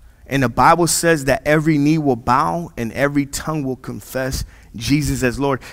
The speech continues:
And check this out, on Christmas, everybody's gonna celebrate it. It's crazy, the whole world celebrates it. See, when people are off of work for Christmas,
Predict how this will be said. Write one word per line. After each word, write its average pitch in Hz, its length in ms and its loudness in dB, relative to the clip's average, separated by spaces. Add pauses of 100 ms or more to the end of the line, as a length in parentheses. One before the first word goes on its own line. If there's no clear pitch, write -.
(100)
And 120 160 -4
check 143 240 -2
this 143 180 -6
out, 139 200 4
on 123 180 -4
Christmas, 170 760 -4 (460)
everybody's 131 1080 4
gonna 120 180 -6
celebrate 113 500 -4
it. 101 40 -8
It's 156 180 -4
crazy, 190 380 -4
the 127 120 -2
whole 165 340 -2
world 151 420 -4
celebrates 120 600 -6
it. - 60 -10 (400)
See, 156 220 2 (460)
when 139 200 -4
people 185 420 -2
are 175 300 2
off 160 300 2
of 147 120 2
work 151 240 0
for - 140 -4
Christmas, 165 640 -4